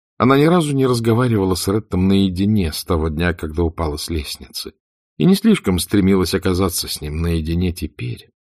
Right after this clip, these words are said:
Она не знала, как он к ней относится. Он был сама доброта во время ее затянувшегося выздоровления, но это была доброта безликая, доброта чужого человека.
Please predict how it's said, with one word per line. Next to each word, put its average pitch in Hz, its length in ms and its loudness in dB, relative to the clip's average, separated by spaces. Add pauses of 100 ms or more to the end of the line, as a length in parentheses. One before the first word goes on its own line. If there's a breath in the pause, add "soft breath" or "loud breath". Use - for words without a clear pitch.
(140)
Она 139 160 2
не 156 120 2
знала, 147 320 -2
как 101 260 -4
он 73 100 -6
к - 120 -16
ней 101 160 -2
относится. - 680 -10 (520)
Он 151 180 4
был 156 140 6
сама 175 280 4
доброта 120 460 0
во 110 120 2
время 98 280 4
ее 104 140 4
затянувшегося 95 840 0
выздоровления, 90 760 0 (220)
но 131 100 6
это 135 160 4
была 123 240 2
доброта 110 420 0
безликая, 80 680 -4
доброта 95 440 0
чужого 87 440 2
человека. - 720 -12